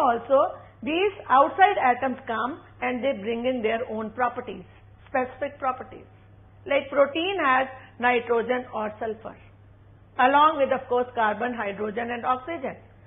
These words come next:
While hydrogen and oxygen along with carbon is present in the fats or the carbohydrates. So like this we find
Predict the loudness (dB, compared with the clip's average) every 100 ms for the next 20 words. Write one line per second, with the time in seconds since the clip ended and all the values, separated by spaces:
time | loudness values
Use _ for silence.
0 | -20 -12 4 6 8 4 -2 -14 -20 -20
1 | -8 2 4 4 2 2 0 2 2 2
2 | 2 -2 0 -2 0 2 6 4 4 -2
3 | 0 2 2 -2 -4 -4 -4 -2 -2 -2
4 | -2 -4 -4 -8 -10 -16 -4 2 6 4
5 | 2 -12 -6 -6 -4 -4 -2 -2 -2 -4
6 | -6 -6 -8 -8 -16 -20 -20 -20 -20 -20
7 | -20 -20 -20 -20 -20 -20 -20 -20 -20 -20
8 | -20 -20 -2 2 6 4 4 0 0 -2
9 | -4 -2 -2 -2 -6